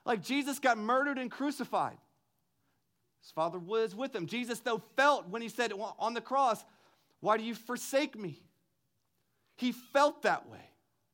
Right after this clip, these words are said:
That's a real feeling. But here's the thing. When you're walking through what you're walking through, you can know you're not walking through it alone. But some of the times we kinda invite the stuff we walk through. And we call it the devil.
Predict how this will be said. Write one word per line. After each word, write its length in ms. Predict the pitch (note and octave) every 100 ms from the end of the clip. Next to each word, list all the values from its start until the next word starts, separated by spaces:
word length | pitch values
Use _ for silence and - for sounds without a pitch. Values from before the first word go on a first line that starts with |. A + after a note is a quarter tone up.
| _ _ _ _
That's 240 | A3+ A#3+ B3
a 40 |
real 540 | G3+ G3+ B3 C4 C4 - - _ _
feeling. 340 | C4+ C#4+ F#3+
But 160 | D#3 G#3
here's 200 | A3 C4
the 60 | G#3+
thing. 200 | B3 G#3+
When 120 | G#3+
you're 80 | F#3
walking 420 | D#3 A#3+ C#4+ C4
through 180 | - B3
what 300 | B3+ B3 A3+
you're 120 | G#3
walking 420 | A#3 C#4+ C#4+ A3
through, 360 | - G3 F#3 F3+ - -
you 140 | F#3 B3
can 200 | C4 A#3+
know 200 | C4+ C#4+
you're 160 | B3
not 240 | A#3 A#3+ A3+
walking 340 | B3 B3 A#3+ -
through 180 | A3 A3+
it 60 |
alone. 600 | A#3+ B3+ D#4+ E4 G4 A#2+ F#2 _ _ _ _ _ _ _ _ _ _ _ _
But 160 | A#3 A#3
some 200 | C4+ G4
of 100 | G4+
the 60 | C4+
times 240 | C4+ A#3+
we 120 | C4+
kinda 320 | C4+ C#4+ C#4
invite 340 | C#4+ C4+ D#4 -
the 80 | B3
stuff 320 | - F#3+ F#3
we 80 | E3+
walk 320 | D3+ C#3 -
through. 260 | C3+ F#2 D#2+ _ _ _ _ _ _ _ _ _ _ _ _ _ _ _ _ _ _ _ _ _ _ _ _ _ _ D4+ _ _ _ _ _ _ _ F#4 _ _ _ _ _ _ _ _ _ -
And 140 | B3
we 80 | C4+
call 260 | - D4 D4
it 60 |
the 80 | D#4
devil. 560 | D#4 F4 B3 G#3 A2